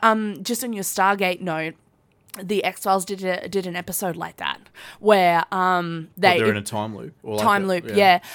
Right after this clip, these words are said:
Speaker 1: And I think it may have been someone with, like, a power that kept replaying something because,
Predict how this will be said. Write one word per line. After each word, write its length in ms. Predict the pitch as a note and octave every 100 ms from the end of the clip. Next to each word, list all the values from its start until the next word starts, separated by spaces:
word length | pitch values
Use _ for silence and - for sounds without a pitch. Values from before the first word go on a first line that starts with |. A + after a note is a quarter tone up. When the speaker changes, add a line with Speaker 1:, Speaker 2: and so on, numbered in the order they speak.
| - -
Speaker 1:
And 120 | G3+
I 60 | G3
think 320 | G#3+ G#3 G3+
it 280 | G#3+ G#3 _
may 360 | G3 G3+ G#3 A#3+
have 240 | C4+ B3
been 580 | C4 B3+ B3+ B3 A#3+ A#3
someone 920 | - - A3+ A3 A3 A3 G#3+ G#3+ G#3
with, 200 | G#3+ G3+
like, 180 | G3 F#3+
a 20 |
power 800 | F#3 - F#3+ A3 A#3+ A#3+ A3+ A3+ A3 - -
that 160 | G3+
kept 240 | - G#3 -
replaying 640 | G3+ G#3 G3 G3 G3 G3+
something 420 | - F#3+ G#3 F#3+
because, 600 | F#3+ F#3+ F#3 F#3 F#3 F3+